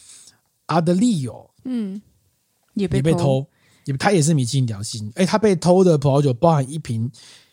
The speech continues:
Speaker 1: 一八零六年的 Chateau d'Yquem，就是手店的一级酒庄，一八零六年哦。
Speaker 2: 我真的疑惑，那他们现在都还没有抓到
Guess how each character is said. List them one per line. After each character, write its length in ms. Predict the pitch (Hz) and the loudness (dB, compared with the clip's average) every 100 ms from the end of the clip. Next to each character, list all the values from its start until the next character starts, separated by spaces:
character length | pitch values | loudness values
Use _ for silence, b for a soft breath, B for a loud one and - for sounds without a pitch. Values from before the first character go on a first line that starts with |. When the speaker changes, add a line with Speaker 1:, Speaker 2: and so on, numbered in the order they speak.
| B _ | B _
Speaker 1:
一 280 | 214 226 226 | -2 0 -2
八 480 | 185 214 196 202 208 | -4 -2 -2 -2 -4
零 380 | 156 143 143 175 | -2 -2 0 2
六 280 | 220 170 143 | 4 4 0
年 340 | 135 120 117 | -2 -4 -4
的 160 | 127 131 | -2 -2
Chateau 640 | - - 170 - 170 156 - - | -2 0 0 2 0 0 -2 -8
d'Yquem， 580 | 135 - 175 135 98 | -8 0 2 2 -2
就 140 | 113 135 | -6 -4
是 320 | 147 131 117 - _ _ _ - | -2 -4 -4 -10 _ _ _ -10
手 240 | - 131 | -2 -2
店 220 | 143 156 | 0 0
的 160 | 127 120 - _ - | 0 -4 -10 _ -8
一 80 | |
级 200 | 151 131 | -8 -6
酒 160 | 120 113 | -6 -8
庄， 280 | 107 107 110 - b b b | -8 -8 -10 -12 b b b
一 200 | 226 233 | -2 0
八 420 | 196 - 202 220 | -2 0 2 2
零 420 | 214 175 160 170 202 | 0 2 2 4 6
六 280 | 240 160 | 8 8
年 300 | 143 127 113 | 4 -2 -4
哦。 160 | 123 165 _ b b | -6 -6 _ b b
Speaker 2:
我 140 | 294 | -8
真 180 | 254 381 | -4 -4
的 80 | 240 | -2
疑 160 | 226 247 | -2 -2
惑， 280 | 247 349 | -2 -2
那 160 | 302 - | -2 -4
他 160 | 311 311 | -4 -2
们 120 | 285 | -2
现 140 | 339 | 0
在 80 | 311 | -2
都 80 | 269 | -2
还 160 | 233 | 0
没 100 | 208 | 0
有 80 | 226 175 | 0 -2
抓 260 | 190 170 | -6 -6
到 280 | 202 160 | -6 -8